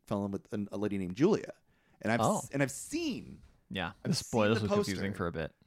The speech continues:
Speaker 2: Mm-hmm.
Speaker 1: I've seen the poster, and I'm like, "Oh, Katharine Hepburn's obviously playing Julia."
Speaker 2: Of course, that'd be the
Speaker 1: Obviously.
Speaker 2: obvious thing, right?
Speaker 1: Obviously, that's 'cause I see them on the poster.
Speaker 2: Yeah.
Speaker 1: And they're the top names in the, the, the, the
Speaker 2: Yeah.
Speaker 1: opening credits. But no, it
Speaker 2: No,
Speaker 1: isn't.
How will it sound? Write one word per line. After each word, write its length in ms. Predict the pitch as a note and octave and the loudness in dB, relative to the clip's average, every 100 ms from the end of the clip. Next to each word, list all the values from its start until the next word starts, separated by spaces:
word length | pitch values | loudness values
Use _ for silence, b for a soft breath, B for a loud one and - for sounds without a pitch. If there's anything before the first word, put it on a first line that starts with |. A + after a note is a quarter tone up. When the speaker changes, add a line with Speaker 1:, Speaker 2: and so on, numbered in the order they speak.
| - | -4
Speaker 2:
Mm-hmm. 200 | G2+ G#2+ | -2 0
Speaker 1:
I've 60 | |
seen 100 | - | 0
the 40 | D#3+ | 2
poster, 420 | D#3 F3+ - D#3+ b b b - | 2 0 -2 -10 b b b 2
and 100 | C3+ | 4
I'm 100 | C3 | 6
like, 300 | B2+ - - | 4 2 -4
"Oh, 360 | - - A2 G2 - | 0 2 2 -2 -6
Katharine 280 | E3+ F#3+ F3+ | -2 2 4
Hepburn's 300 | A3+ C3+ A2 - | 4 4 -2 2
obviously 460 | C3+ B2+ B2+ G#2+ | 4 4 0 -2
playing 220 | G2 G#2+ | -2 -2
Julia." 140 | F#2+ D#3 | 2 4
Speaker 2:
Of 60 | C#3+ | 4
course, 540 | - C4+ G#4 G#4+ - | 6 10 10 10 6
that'd 180 | - F#3+ | 4 8
be 60 | F3+ | 8
the 60 | F3 | 8
Speaker 1:
Obviously. 160 | D#3 | 8
Speaker 2:
obvious 240 | G#3+ D3 F#2+ | 6 4 0
thing, 160 | G2 F2+ | -2 -2
right? 180 | G2+ | 2
Speaker 1:
Obviously, 460 | C3 D#3 D3+ B2+ A2 | 6 6 6 4 0
that's 240 | F#2+ F#2 | 0 -2
'cause 160 | - C#3 | -4 0
I 80 | C#3+ | 0
see 180 | C3+ F3+ | 2 2
them 140 | E3+ | 4
on 80 | D#3+ | 4
the 80 | D#3+ | 4
poster. 320 | F#3 E4 - | 2 0 -2
Speaker 2:
Yeah. 360 | - B3 - - - | 0 2 0 -6 -8
Speaker 1:
And 160 | G#2+ A2 | -4 0
they're 100 | B2+ | 2
the 80 | A2+ | 0
top 420 | B2+ - A#2+ D3+ | -4 -2 0 0
names 260 | - D#3 E3 | 0 0 0
in 100 | E3 | -2
the, 200 | E3 E3 | -2 0
the, 280 | D#3+ E3+ E3+ | 2 4 4
the, 80 | E3 | 4
the 60 | E3+ | 4
Speaker 2:
Yeah. 80 | E3+ | 4
Speaker 1:
opening 240 | F3+ F#3+ G3 | 2 2 2
credits. 340 | D#4 - - | -2 -4 -8
But 160 | - A#2+ | -8 -2
no, 440 | B2 G#3 - - - | 2 2 0 -6 -2
it 80 | B2+ | 0
Speaker 2:
No, 40 | |
Speaker 1:
isn't. 320 | - A3+ F2 | 2 0 0